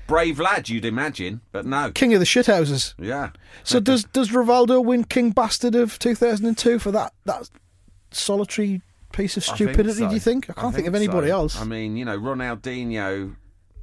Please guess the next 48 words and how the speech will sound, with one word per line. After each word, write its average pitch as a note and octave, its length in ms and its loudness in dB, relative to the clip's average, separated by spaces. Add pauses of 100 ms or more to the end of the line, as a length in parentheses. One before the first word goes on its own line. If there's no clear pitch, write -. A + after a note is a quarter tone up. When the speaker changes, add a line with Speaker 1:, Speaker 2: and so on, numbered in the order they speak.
(240)
Speaker 1:
no, G#2+ 160 -10
you, F2+ 200 -10
c-, - 200 -14
you A#2 80 -10
can't A#2 280 -10
call F#2 200 -8
him A2 120 -6
a F2 60 -6
bastard D#2 460 -10
just F#2+ 220 -10
'cause D#2+ 120 -12
he F2+ 100 -8
made E2+ 220 -8
a - 40 -12
clown F#2 400 -10
out C2 160 -10
of - 60 -20
David D#2 320 -10
Speaker 2:
Did F3 140 0
his D3+ 140 0
Speaker 1:
Seaman. - 120 -6
Speaker 2:
job, G#3+ 240 2
didn't F#3+ 220 0
he? - 60 2
Speaker 1:
He - 20 0
was B2+ 100 -8
doing G2 480 -8
what G2 160 -6
he's G#2 120 -8
paid B2 320 -8
for. D#2 260 -10
Speaker 2:
Yeah. F3 280 0 (460)
Speaker 1:
Um, G2+ 520 -6 (600)
yeah, C#3+ 260 -2
the A#2 100 -4
King D3 280 -4
Bastard C3+ 460 -2
has A2+ 220 -6
to G2+ 80 -14
be A2 140 -4
that. A#2 240 -2
Uh, A#2+ 100 0
but C#3 200 -4
I C3+ 100 -4
tell F#3+ 180 -4
you F3 160 -2
who D#3 140 2
I C3 200 0